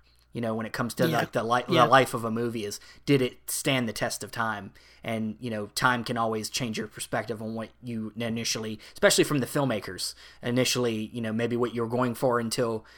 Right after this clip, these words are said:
Speaker 1: until what it looks like in today's kind of, like, social, you know, you know, world. And, uh, yeah, I mean, I'm, I'm, I'm, I have to look more into this one to know more about it, but yeah, I'm,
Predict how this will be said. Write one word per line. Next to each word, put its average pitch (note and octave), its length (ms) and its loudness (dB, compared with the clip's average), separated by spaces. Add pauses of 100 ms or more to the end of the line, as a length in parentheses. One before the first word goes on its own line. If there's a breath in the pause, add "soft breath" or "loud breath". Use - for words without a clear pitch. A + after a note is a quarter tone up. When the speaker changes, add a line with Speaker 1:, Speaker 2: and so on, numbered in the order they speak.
Speaker 1:
until C3 200 2
what B2 80 6
it A2 40 -4
looks A#2+ 220 0
like A2+ 240 2
in A#2+ 140 -8
today's A2 480 -2
kind A#2 200 -2
of, G#2+ 120 -6
like, G#2+ 320 -4
social, A2+ 560 -2 (420 loud breath)
you A2+ 80 -6
know, G#2+ 340 -4 (300)
you A#2+ 140 -8
know, G#2+ 120 -6
world. A#2 640 0 (160)
And, A2 180 -6
uh, G#2 300 -8 (340)
yeah, C#3+ 280 6
I B2+ 140 -2
mean, A#2+ 220 0
I'm, C#3 320 0
I'm, C#3 220 2
I'm, F3 240 6
I D3 80 6
have D#3+ 160 6
to D3 80 2
look C3+ 160 4
more C3 140 6
into A#2+ 180 0
this A2+ 220 -2
one A#2 140 -2
to A#2 100 -4
know A2+ 160 0
more G#2+ 160 -4
about G#2+ 260 -2
it, G2+ 100 -10
but A2 120 -8
yeah, A2 180 -2
I'm, A2 200 -4